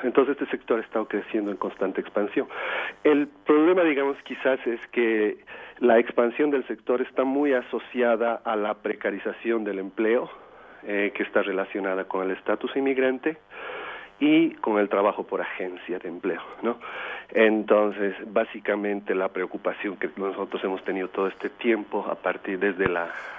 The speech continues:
ah, Asociación de Trabajadores de Agencias de Empleo y desde el Centro de Trabajadores Inmigrantes,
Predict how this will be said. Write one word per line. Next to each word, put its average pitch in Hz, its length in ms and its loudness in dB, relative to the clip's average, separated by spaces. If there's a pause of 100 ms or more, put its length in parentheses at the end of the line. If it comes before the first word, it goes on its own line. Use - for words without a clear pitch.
ah, 92 680 -8
Asociación 92 520 -4
de 90 80 -2
Trabajadores 87 480 -2
de 82 80 -4
Agencias 87 340 -4
de 87 60 -4
Empleo - 420 -2
y 92 60 0
desde 85 140 -4
el 85 80 -6
Centro 90 240 -4
de - 80 -6
Trabajadores 92 400 0
Inmigrantes, 110 480 0